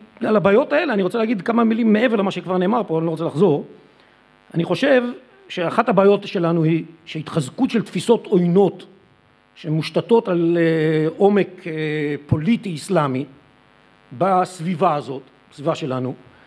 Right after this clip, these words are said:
היא בעיה מפני שזה מכשול משמעותי בדרך לקדם הסדרים מדיניים ולקיים את ההסדרים המדיניים, הסדרי השלום שקיימים בינינו לבין סביבתנו.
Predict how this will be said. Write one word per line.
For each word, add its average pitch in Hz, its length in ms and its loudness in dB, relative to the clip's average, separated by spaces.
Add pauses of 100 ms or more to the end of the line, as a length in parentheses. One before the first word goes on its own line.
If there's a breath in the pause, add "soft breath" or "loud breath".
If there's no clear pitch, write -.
(380 soft breath)
היא 277 280 4
בעיה 240 440 4
מפני 196 280 -4
שזה 190 200 -8
מכשול 262 640 2 (120)
משמעותי 208 720 -4 (500)
בדרך 175 380 0
לקדם 208 480 0
הסדרים 165 440 -2
מדיניים 208 360 0
ולקיים 185 420 0
את - 80 -10
ההסדרים 180 320 -2
המדיניים, 175 520 -2
הסדרי 151 360 -6
השלום 185 300 -2
שקיימים 165 320 -2
בינינו 165 240 0
לבין 160 200 -4
סביבתנו. 131 460 -12